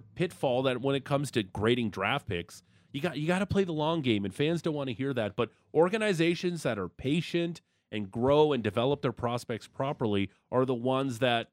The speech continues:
continually fight for a Stanley Cup and can continually fill the cupboard with these prospects and guys that can jump in your lineup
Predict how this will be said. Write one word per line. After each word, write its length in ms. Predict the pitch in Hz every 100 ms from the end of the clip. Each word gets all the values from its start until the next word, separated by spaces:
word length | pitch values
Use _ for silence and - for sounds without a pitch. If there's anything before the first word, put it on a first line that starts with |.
| _ -
continually 800 | 143 123 147 143 131 127 123 120 - _
fight 300 | - 139 135
for 160 | - 127
a 40 |
Stanley 400 | - 131 117 113
Cup 360 | 127 113 98 _ _ -
and 140 | 120
can 140 | 127 113
continually 680 | 135 123 151 147 139 127
fill 300 | 110 - 131 120
the 80 |
cupboard 440 | 113 - 120 104 92
with 120 | 107
these 180 | 110 98
prospects 580 | - 110 113 120 110 -
and 120 | 110
guys 200 | 113 107
that 120 | 104
can 120 | 104
jump 240 | 92 113 127
in 60 |
your 120 | 110 107
lineup 360 | 92 92 92